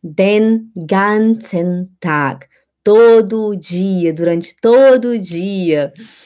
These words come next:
Ok?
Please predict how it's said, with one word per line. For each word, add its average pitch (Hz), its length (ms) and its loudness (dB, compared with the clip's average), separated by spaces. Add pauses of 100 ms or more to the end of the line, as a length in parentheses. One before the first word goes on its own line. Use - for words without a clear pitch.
(3000)
Ok? 240 560 -2